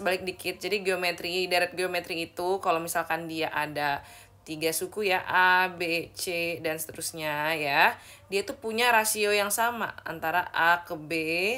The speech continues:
rasio B ke C, itu R juga, dan seterusnya ya, dia dikali R. Nah, kalau, eh, deret aritmatika dia ditambah, tambah B, beda, B itu beda atau selisihnya. Nah, kalau ini dia dikalikan R. Jadi kalau misalkan A itu sat-,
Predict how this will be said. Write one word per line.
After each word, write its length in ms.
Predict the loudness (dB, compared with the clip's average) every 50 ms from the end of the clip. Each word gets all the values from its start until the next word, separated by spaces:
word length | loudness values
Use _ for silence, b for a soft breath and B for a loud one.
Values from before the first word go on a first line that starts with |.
| -4 -6
rasio 640 | -8 -8 -10 -10 -12 -10 -10 -8 -6 -4 -6 -6 -6
B 240 | -8 -6 -4 -4 -4
ke 180 | -4 -6 -8
C, 400 | -6 -6 -6 -4 -4 -6 -6 -10
itu 160 | -12 -14 -14 -12 -8
R 180 | -8 -8 -8 -8 -10
juga, 260 | -8 -6 -4 -4 -4 -4
dan 180 | -4 -4 -4 -6
seterusnya 640 | -10 -12 -12 -10 -10 -10 -10 -10 -12 -14 -14 -14 -14 -10
ya, 240 | -6 -4 -4 -4 -4
dia 140 | -4 -4 -4
dikali 340 | -6 -6 -6 -6 -6 -8 -10 -4
R. 320 | 0 0 0 0 -2 -6 -14 -18 -20 b b b b b b b b b b _ -12
Nah, 300 | -8 -4 -4 -4 -4 0
kalau, 480 | 2 2 4 6 4 4 2 0 -6 -10 -4
eh, 480 | 0 2 4 4 6 6 6 6 4 4
deret 260 | 2 0 0 0 -2
aritmatika 540 | -4 -4 -4 -8 -8 -8 -6 -2 -2 0 2
dia 140 | 2 0 0
ditambah, 580 | 0 -2 -2 0 0 0 0 4 4 4 4 B B B B B -20 -20 -14
tambah 380 | -10 -10 -10 -4 0 0 0 0 0 -6
B, 460 | -12 -12 -14 -4 -2 0 0 0 -2 -8 -14 -20 -20 -10
beda, 720 | -8 -6 -4 -4 -4 0 2 2 2 2 0 -6 -16 -18 -14
B 240 | -10 -10 -8 -8 -8
itu 140 | -10 -8
beda 420 | -6 -6 -6 -6 -4 -4 -6 -6 -6
atau 140 | -8 -10 -10
selisihnya. 500 | -10 -6 -6 -6 -6 -6 -8 -10 -10 B B B B B B B B B B -2 0
Nah, 80 | 0
kalau 240 | 4 4 4 4 4
ini 320 | 2 2 0 0 -2 -2 0
dia 240 | 4 4 4 4
dikalikan 880 | 4 0 -2 4 6 6 6 6 2 -2 -4 2 2 2 2 2 -2 -6 0
R. 420 | 2 2 2 2 -2 -6 -12 -18 -18 -12
Jadi 180 | -10 -8 -8
kalau 240 | -2 -2 -2 -2 -2
misalkan 320 | -4 -4 -4 -6 -6 -4 0
A 160 | 0 0 0
itu 160 | 0 -4 -4
sat-, 320 | 0 2 2 2 0 -4